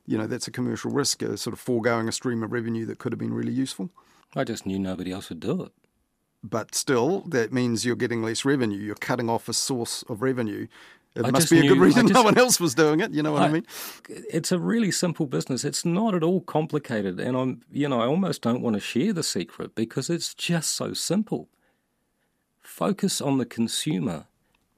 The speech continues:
Speaker 2: and not the client trying to get in front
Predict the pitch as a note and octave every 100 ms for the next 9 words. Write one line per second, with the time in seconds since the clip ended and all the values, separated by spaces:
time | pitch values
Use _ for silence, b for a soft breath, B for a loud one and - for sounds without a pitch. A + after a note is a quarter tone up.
0 | - A2+ B2 B2+ D#3 A3 D3 B2+ C3 -
1 | C3+ E3 F3 G2+ F2 - - - _ _
2 | _ _ _ _ _ - C3+ C#3 C#3+ C3+
3 | C3 C#3 C#3+ C#3+ C3+ - - B3 E3+ -